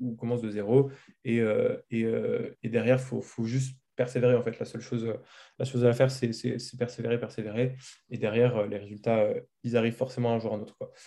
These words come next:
Donc, euh, donc voilà. Et donc au départ, en fait, j'ai juste fait, euh, euh, j'ai, du coup, j'ai, j'ai investi sur moi. C'était horrible. Euh, je crois la première formation à deux cents euros.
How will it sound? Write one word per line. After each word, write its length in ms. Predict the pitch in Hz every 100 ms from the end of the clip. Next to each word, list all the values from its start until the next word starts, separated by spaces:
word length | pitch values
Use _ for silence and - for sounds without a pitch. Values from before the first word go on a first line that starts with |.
| - _ _
Donc, 200 | - 110
euh, 260 | 117 113 113
donc 100 | 123
voilà. 220 | 127 127
Et 20 |
donc 160 | 135 131
au 60 |
départ, 260 | 147 156 180
en 40 |
fait, 120 | - 139
j'ai 100 | 135
juste 200 | 131 -
fait, 300 | 147 147 139
euh, 340 | 120 120 - - -
euh, 280 | 120 110 113
j'ai, 180 | 113 117
du 160 | 113 117
coup, 80 | 123
j'ai, 180 | 113 107
j'ai 100 | 117
investi 320 | 113 113 123
sur 120 | 127
moi. 140 | 123 131
C'était 180 | - 131
horrible. 440 | 135 135 147 139 - _ -
Euh, 80 | 113
je 60 |
crois 120 | -
la 60 | 113
première 220 | - 120
formation 340 | - 120 113 113
à 40 |
deux 140 | 113
cents 160 | 117 123
euros. 340 | 117 123 131